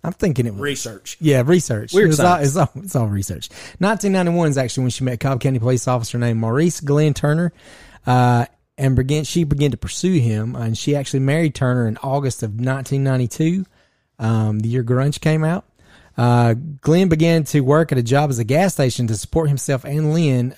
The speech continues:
Speaker 1: uh, after, after she had left her job. So she got married, and she's like, "I ain't working no more.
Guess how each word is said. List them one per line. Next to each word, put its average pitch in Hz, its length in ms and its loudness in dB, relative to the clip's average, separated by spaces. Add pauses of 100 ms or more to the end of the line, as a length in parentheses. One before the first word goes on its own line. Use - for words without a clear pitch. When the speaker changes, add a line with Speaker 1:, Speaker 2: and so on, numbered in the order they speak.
Speaker 1:
uh, - 20 -8
after, 131 800 -4
after 147 240 -6
she - 160 -4
had 135 80 0
left 131 240 -2
her 127 100 -4
job. 107 300 -6
So - 140 -4
she 202 160 -6
got 190 180 -2
married, 165 480 0 (300)
and 123 80 -6
she's - 160 -6
like, 95 120 -8
"I 165 80 -2
ain't 147 120 -4
working 139 240 2
no 123 120 4
more. 104 360 0